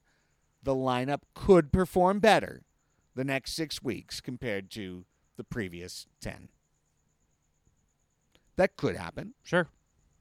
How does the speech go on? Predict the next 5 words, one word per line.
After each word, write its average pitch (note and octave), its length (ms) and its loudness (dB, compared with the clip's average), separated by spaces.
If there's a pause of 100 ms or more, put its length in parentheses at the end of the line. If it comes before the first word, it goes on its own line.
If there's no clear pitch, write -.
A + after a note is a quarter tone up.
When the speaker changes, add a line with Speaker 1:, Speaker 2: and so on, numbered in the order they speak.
Speaker 2:
Magically. B2+ 520 -4 (1300)
Speaker 1:
There's C3 200 0
always D#3+ 420 2
the A3+ 200 -2
chance - 1200 -4